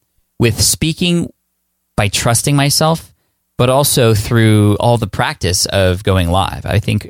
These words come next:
uh, I've seen and I've felt a big, big jump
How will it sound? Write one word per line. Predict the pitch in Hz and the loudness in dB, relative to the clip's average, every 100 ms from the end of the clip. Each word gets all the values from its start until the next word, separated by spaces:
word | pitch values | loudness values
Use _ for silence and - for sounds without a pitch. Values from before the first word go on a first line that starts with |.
| - 104 | -12 -4
uh, | 92 90 | -2 0
I've | 87 104 | -2 -2
seen | - - 113 113 110 104 | -2 0 2 4 4 2
and | 98 | 2
I've | 95 | -2
felt | - - 131 113 - - - _ _ _ - | -4 -2 0 0 -4 -12 -18 _ _ _ -4
a | 92 90 98 _ | 0 0 -4 _
big, | 143 147 135 110 | -4 -2 -4 -4
big | 127 117 107 - _ _ _ - | -2 -2 -4 -8 _ _ _ -10
jump | 98 110 139 135 80 | -4 0 0 -2 -6